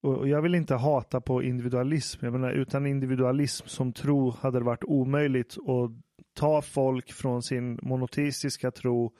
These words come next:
slita dem från landsbygden och sen stoppa in dem i fabriker och säga, "Här ska du jobba i den här, så här skitiga miljön tolv timmar om dagen. För en dag kanske du har lika mycket pengar som, eh, chefen där uppe."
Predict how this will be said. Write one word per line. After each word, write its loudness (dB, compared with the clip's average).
slita 0
dem 0
från -4
landsbygden -2
och -4
sen -2
stoppa -2
in -2
dem -2
i -4
fabriker 0
och 0
säga, 2
"Här 2
ska -4
du 2
jobba 2
i 0
den -4
här, 0
så -6
här -2
skitiga -4
miljön -2
tolv 2
timmar 0
om -2
dagen. 0
För 2
en 2
dag 2
kanske -2
du 2
har 0
lika -2
mycket -6
pengar -4
som, -6
eh, -4
chefen -4
där -4
uppe." -10